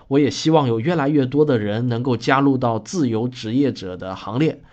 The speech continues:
做自己喜欢的事情，把自己的爱好呢变成工作，还能养家糊口。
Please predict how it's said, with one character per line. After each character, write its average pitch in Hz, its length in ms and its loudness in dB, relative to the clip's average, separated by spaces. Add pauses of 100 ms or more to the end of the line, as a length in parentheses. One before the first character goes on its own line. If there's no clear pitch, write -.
(160)
做 131 160 0
自 127 200 -2
己 113 200 -4
喜 - 180 -8
欢 151 200 0
的 160 80 0
事 127 160 -4
情， - 220 -14 (300)
把 104 140 -6
自 143 160 -4
己 127 100 -4
的 120 100 -4
爱 160 200 0
好 135 220 -4
呢 120 260 -4
变 120 140 -4
成 117 180 -10
工 151 180 -4
作， 175 280 -6 (160)
还 - 180 0
能 143 180 4
养 123 160 -4
家 135 160 -2
糊 147 200 -4
口。 - 320 -8